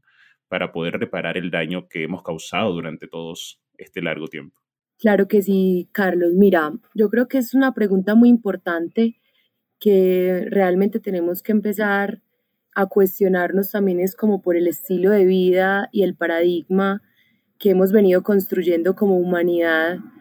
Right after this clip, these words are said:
Speaker 2: Específicamente yo creo que es a partir como de la revolución industrial, ¿cierto? Todo este sistema de producción masiva, todo este sistema capitalista,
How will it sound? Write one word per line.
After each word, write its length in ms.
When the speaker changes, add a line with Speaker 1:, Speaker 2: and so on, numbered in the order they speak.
Speaker 2:
Específicamente 840
yo 120
creo 220
que 120
es 80
a 100
partir 320
como 220
de 80
la 100
revolución 500
industrial, 760
¿cierto? 580
Todo 140
este 180
sistema 640
de 120
producción 680
masiva, 680
todo 160
este 260
sistema 380
capitalista, 960